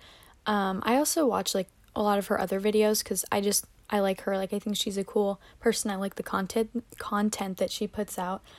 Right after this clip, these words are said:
Um, but you can look up, like, Luca Whitaker or Law of Attraction or something, and there'll be, like, five or six videos. I think there's more than that, but, like, videos that she's made about Law of Attraction and, like, how, you know, how you can,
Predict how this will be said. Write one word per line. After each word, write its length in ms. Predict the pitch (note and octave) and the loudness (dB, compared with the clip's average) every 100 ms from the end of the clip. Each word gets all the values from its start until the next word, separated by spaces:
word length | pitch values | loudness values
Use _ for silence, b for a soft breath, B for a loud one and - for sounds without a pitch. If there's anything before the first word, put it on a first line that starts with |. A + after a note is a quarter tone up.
| B B B B | B B B B
Um, 560 | A3+ A3 G#3 F#3 F#3 - _ _ _ _ _ _ - | 4 4 4 2 -2 -8 _ _ _ _ _ _ -2
but 120 | B3+ | 4
you 80 | B3 | 6
can 220 | A#3 C4 | 6 4
look 160 | A#3+ A#3 | 4 4
up, 140 | A3+ | 2
like, 220 | G#3+ G3+ - | 2 0 2
Luca 260 | G#3+ - | 2 4
Whitaker 460 | G#3 G3 G3 - G3 | 2 2 0 -2 -2
or 40 | |
Law 220 | F#3 F#3+ G3 | 0 2 2
of 80 | |
Attraction 420 | F#3+ - F#3+ - G#3+ | 0 -4 -4 -4 -4
or 40 | |
something, 240 | - G#3 | -2 -2
and 120 | G3+ G3 | 0 2
there'll 200 | G#3 G#3 | 4 4
be, 160 | A3 | 4
like, 260 | G#3+ F#3+ - B B B B B - - | 4 4 -2 B B B B B -20 -10
five 280 | - G3 | -4 2
or 80 | G#3+ | 4
six 240 | A#3+ C#4+ C#4+ | 4 2 2
videos. 220 | C#4+ C#4+ | 4 4
I 80 | A#3 | 4
think 160 | A3 D#4+ | 4 6
there's 160 | D4 G3 | 6 4
more 120 | F3+ | 0
than 100 | G3+ | 0
that, 140 | G3 | 0
but, 80 | A#3 | 6
like, 140 | A#3+ | 6
videos 320 | G#3 G#3+ G#3 G3 | 8 6 4 4
that 120 | G3+ | 0
she's 200 | - G#3+ | 0 0
made 200 | G3+ G3 | 0 0
about 220 | G3 F#3+ | -2 -2
Law 120 | F#3+ | -4
of 80 | F#3 | -4
Attraction 500 | F#3 - G3+ - G#3 | -6 -4 -4 -4 -4
and, 120 | G3 | -4
like, 220 | F#3 G3 - B B B B | -4 -6 -10 B B B B
how, 680 | - G#3+ G#3 G#3 G#3 G#3 - _ _ _ _ | -4 0 2 2 0 -4 -10 _ _ _ _
you 160 | A#3 A3 | 0 2
know, 380 | G3+ F#3+ G3 - | 2 0 -4 -4
how 120 | G3 | -2
you 140 | G#3 G3 | 0 0
can, 360 | - F#3+ F#3+ | -4 -6 -8